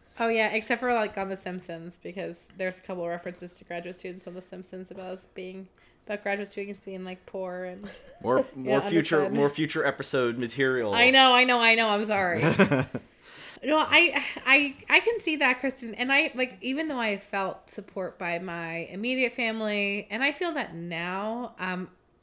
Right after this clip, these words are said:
Speaker 1: there, there's always been a little bit of, like, question, especially, like, ev-, I love my friends dearly, but, and, and it's funny, most, a lot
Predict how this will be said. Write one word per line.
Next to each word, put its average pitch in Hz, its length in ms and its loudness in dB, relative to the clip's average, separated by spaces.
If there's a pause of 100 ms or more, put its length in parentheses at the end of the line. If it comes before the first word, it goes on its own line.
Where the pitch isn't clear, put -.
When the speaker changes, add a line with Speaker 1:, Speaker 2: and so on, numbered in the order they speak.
(460)
Speaker 1:
there, 233 300 -2 (840)
there's 269 320 -2
always 240 360 2
been 220 140 -4
a 196 80 -2
little 185 220 -2
bit 175 160 -6
of, 175 220 -4
like, 180 240 -8
question, 170 340 -12
especially, - 600 -12 (400)
like, 247 260 -8
ev-, 269 240 -6
I 240 100 0
love 220 280 -2
my 170 140 -6
friends 165 360 -12
dearly, 160 560 -6
but, 165 380 -10 (500)
and, 185 220 -10 (200)
and 254 200 -2
it's 240 120 -10
funny, 349 220 -2
most, 226 420 -2
a 233 80 -6
lot 240 180 -4